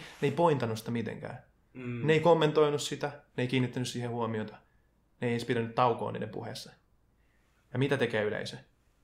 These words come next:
Speaker 2: Kattoo sitä lintua.
Speaker 1: Kattoo sitä lintua. Kaikki, monta sataa ihmistä. Silloin mä ajattelin, että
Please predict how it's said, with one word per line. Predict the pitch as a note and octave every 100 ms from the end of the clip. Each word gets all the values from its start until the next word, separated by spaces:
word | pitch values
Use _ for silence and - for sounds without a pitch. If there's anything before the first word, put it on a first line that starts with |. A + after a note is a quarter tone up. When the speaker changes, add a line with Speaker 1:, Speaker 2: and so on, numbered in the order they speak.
| _ - - - _
Speaker 2:
Kattoo | B2+ A#2 B2
sitä | B2 F3
lintua. | F#3+ A2 G#2+
Speaker 1:
Kattoo | B2 B2+ C3
sitä | C3 C3+
lintua. | C#3 G#2+ G2+
Kaikki, | C#3 C#3+ C3+ B2+ G#2+
monta | C#3+ C3 B2+
sataa | - B2
ihmistä. | A#2 A2 - - - - -
Silloin | - G#3 G3+
mä | D#3+
ajattelin, | E3 C#3+ C3+ B2
että | B2+